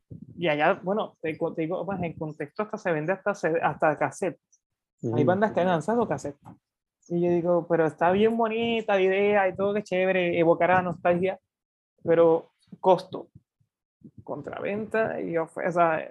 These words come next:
Speaker 1: demanda y oferta, vamos a ver que no, no, no va a ser costo efectivo y todavía tengo C D". <laughs> O sea, es como que no, no es este, eh, eficaz, pero vamos a, en ese, uno se tiene que ir adaptando. Yo creo que,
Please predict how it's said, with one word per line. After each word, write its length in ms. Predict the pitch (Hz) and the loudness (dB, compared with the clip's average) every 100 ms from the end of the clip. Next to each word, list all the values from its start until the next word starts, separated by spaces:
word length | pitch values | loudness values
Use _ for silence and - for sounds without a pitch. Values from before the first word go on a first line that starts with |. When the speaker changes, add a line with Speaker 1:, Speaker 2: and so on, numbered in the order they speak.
| - | -8
Speaker 1:
demanda 460 | 165 160 180 196 | -4 2 2 2
y 60 | 214 | 0
oferta, 420 | 190 196 214 214 | 0 0 0 2
vamos 180 | 190 190 | 0 2
a 100 | 196 | 0
ver 140 | 185 - | 0 -2
que 180 | 175 175 | -2 -2
no, 440 | 165 160 160 165 | -4 -8 -8 -8
no, 420 | 170 170 170 170 | -4 -2 0 -2
no 120 | - 160 | -2 -2
va 80 | |
a 20 | 170 | 0
ser 160 | 180 | -2
costo 220 | 185 180 | -4 -4
efectivo 320 | 156 156 196 170 | -4 -2 0 0
y 80 | |
todavía 240 | 147 147 156 | 0 -2 -2
tengo 260 | 170 175 | 0 0
C 100 | 165 | 2
D". 160 | 165 185 _ _ - | 2 0 _ _ -16
<laughs> 500 | 156 - 151 - 202 | -16 -14 -6 -2 0
O 60 | |
sea, 200 | 208 180 170 190 208 226 180 | 4 4 2 -2 2 2 4
es 160 | 220 | 2
como 260 | - 196 185 | 4 4 4
que 140 | 170 | 4
no, 440 | 165 165 165 175 175 - - _ _ 131 - | 2 0 0 -2 -4 -12 -20 _ _ -16 -6
no 200 | 180 180 | -4 0
es 300 | 196 208 202 | 0 0 -2
este, 720 | - 190 180 175 - 175 170 | -2 -2 0 -2 -4 -4 -4
eh, 80 | 156 | -4
eficaz, 640 | 175 - 156 151 143 - | -6 -6 -10 -8 -12 -8
pero 360 | - 165 170 170 | 2 6 8 8
vamos 400 | 170 170 180 202 | 6 4 2 2
a, 340 | 214 202 196 170 | 2 4 2 2
en 140 | 175 | -2
ese, 720 | 180 175 208 202 196 190 175 - | -2 -4 -2 0 2 2 0 -2
uno 160 | 180 185 | -6 -6
se 140 | 208 | -4
tiene 260 | 180 190 190 | -4 -4 -2
que 60 | |
ir 80 | 202 | 2
adaptando. 580 | 185 175 - 170 165 165 | 2 2 -2 -4 -2 -4
Yo 140 | 165 | -2
creo 160 | 165 170 | -2 -2
que, 380 | 180 180 170 | 2 4 4